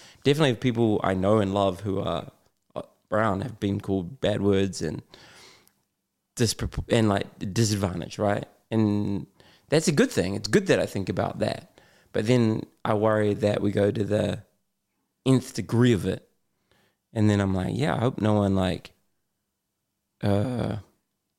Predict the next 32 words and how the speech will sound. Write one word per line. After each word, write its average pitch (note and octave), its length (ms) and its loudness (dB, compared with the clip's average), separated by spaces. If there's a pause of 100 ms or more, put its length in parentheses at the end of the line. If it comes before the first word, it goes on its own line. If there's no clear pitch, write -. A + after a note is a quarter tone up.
(280)
pres-," G#2+ 220 0 (100)
uh, - 80 4
yeah, B3 200 4
it's - 120 -4
those A#2 200 2
stereotypes. - 840 -2 (160)
How B2 140 0
do C3 100 4
we B2 120 4
break A#2 300 0
down A2+ 200 2
those G#2+ 160 0
stereotypes? - 760 0 (300)
'Cause C3+ 120 0
I C#3+ 60 6
think C3+ 320 2 (220)
a A2+ 40 0
lot A2 240 4
of, G#2 140 0
like, G#2 300 -2
conservative G#2+ 640 0
people G2 460 2
are G#2 260 0
starting G2 380 0
to, G2 100 -4
like, F#2+ 420 -4 (1120)
be G#2 180 -2
fucking G#2+ 480 0
racist. - 760 -4
<laughs> - 140 2
Like, B2 200 0
actually, G2+ 680 0